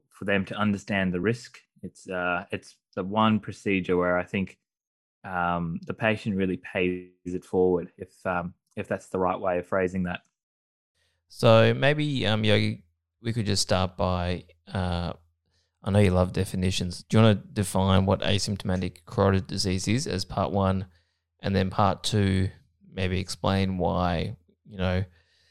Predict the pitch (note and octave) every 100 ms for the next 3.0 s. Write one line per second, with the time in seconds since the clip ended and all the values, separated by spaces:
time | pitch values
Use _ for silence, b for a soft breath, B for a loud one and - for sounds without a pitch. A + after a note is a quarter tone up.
0 | _ _ _ _ _ b b b b -
1 | A2 G2 F#2+ F#2+ F#2+ F#2 - G#2+ G2 F#2
2 | - A2 G2+ F#2+ F#2+ G#2 G2+ A2 G2+ G2+